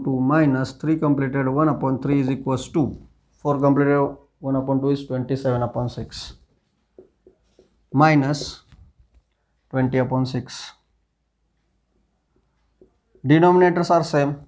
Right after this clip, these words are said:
so we can do their addition, subtraction directly of numerators. Twenty-seven minus twenty upon six, which is nothing but seven upon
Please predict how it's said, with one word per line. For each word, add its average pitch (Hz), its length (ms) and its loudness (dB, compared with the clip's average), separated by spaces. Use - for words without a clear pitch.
so - 180 -12
we 131 140 0
can 143 240 0
do 139 100 2
their 139 300 2
addition, 135 320 -4
subtraction 123 480 -6
directly 120 480 -2
of 123 260 2
numerators. 127 560 2
Twenty-seven 147 500 2
minus 135 320 2
twenty 131 440 -4
upon 131 340 -6
six, - 420 -10
which 156 160 0
is 165 100 4
nothing 143 340 0
but 135 160 -4
seven 123 340 -4
upon 113 280 -8